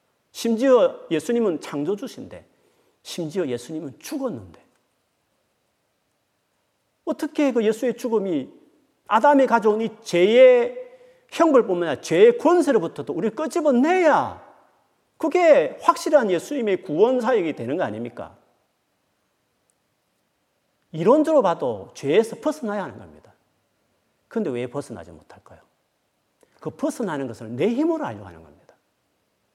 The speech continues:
용서는 예수님 십자가 죽음으로, 실제적인 죄에 벗어나는 것은 내 의지로, 그렇게 생각하는 겁니다.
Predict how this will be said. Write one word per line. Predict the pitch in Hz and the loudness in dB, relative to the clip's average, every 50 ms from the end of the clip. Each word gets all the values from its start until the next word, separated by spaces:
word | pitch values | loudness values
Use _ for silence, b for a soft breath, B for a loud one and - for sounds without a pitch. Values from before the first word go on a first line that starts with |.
| _ _ _ _ _ _ _ _ _ _ _ _ _ _ _ - - | _ _ _ _ _ _ _ _ _ _ _ _ _ _ _ -12 -8
용서는 | 147 143 170 175 - 233 226 214 185 151 131 | -6 -4 -4 -2 -2 -2 0 0 0 0 -2
예수님 | 123 120 - - 147 123 | -6 -8 -8 -8 -8 -8
십자가 | - 165 - - 139 120 110 | -8 -12 -8 -8 -6 -6 -6
죽음으로, | 95 101 87 85 92 98 _ _ _ _ _ _ _ | -10 -12 -20 -20 -20 -20 _ _ _ _ _ _ _
실제적인 | - - 247 - 214 196 180 151 | -20 -16 -8 -4 -2 -2 -2 -4
죄에 | - 131 131 139 | -4 -4 -4 -4
벗어나는 | 143 - 185 - 151 135 127 120 | -4 -4 -8 -8 -8 -8 -8 -8
것은 | 101 107 107 107 | -10 -12 -12 -10
내 | 110 123 139 147 | -8 -6 -6 -6
의지로, | 110 120 117 104 123 131 135 120 - - _ _ _ _ _ _ _ _ _ _ _ _ _ _ _ | -6 -8 -12 -12 -10 -10 -10 -10 -10 -14 _ _ _ _ _ _ _ _ _ _ _ _ _ _ _
그렇게 | - - 240 - - | -16 -16 -16 -16 -16
생각하는 | - 117 98 85 82 82 | -20 -20 -20 -20 -20 -20
겁니다. | _ _ _ _ | _ _ _ _